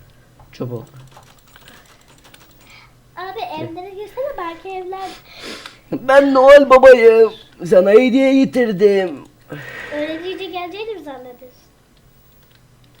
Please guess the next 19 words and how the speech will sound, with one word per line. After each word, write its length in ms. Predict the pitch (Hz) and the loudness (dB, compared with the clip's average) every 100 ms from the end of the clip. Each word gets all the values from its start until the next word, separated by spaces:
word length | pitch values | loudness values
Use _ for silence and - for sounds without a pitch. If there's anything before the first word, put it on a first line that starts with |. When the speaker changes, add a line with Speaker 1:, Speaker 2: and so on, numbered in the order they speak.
| _ _ | _ _
Speaker 1:
Belki 340 | 127 131 127 120 | -6 -4 -6 -8
gelir. 360 | 123 127 - _ - _ - | -12 -14 -20 _ -20 _ -20
Speaker 2:
Allah 80 | 254 240 | -20 -20
Allah. 220 | 226 220 - - - - - _ - - - | -20 -20 -20 -16 -16 -16 -20 _ -20 -14 -4
Speaker 1:
Belki 300 | 139 131 - | -4 -4 -8
de. 60 | |
Speaker 2:
Gel 140 | 311 302 | -10 -10
hadi. 200 | - 262 - _ - - | -12 -12 -20 _ -20 -12
Speaker 1:
Aa, 100 | 131 | -10
bak, 120 | 123 | -10
şurada 220 | - 131 131 | -14 -14 -12
bir 60 | |
şey 140 | 131 127 | -10 -12
var. 200 | - - _ _ _ _ _ _ | -14 -20 _ _ _ _ _ _
Speaker 2:
Hop. 160 | 311 311 _ _ _ _ _ _ _ _ - | -20 -20 _ _ _ _ _ _ _ _ -12
Ne 60 | 440 | -8
yapıyorsun 540 | 440 - 269 247 _ _ 220 | -8 -10 -18 -20 _ _ -20
ya? 120 | 233 | -16
Speaker 1:
Bilmiyorum. 380 | 131 127 120 | -10 -8 -10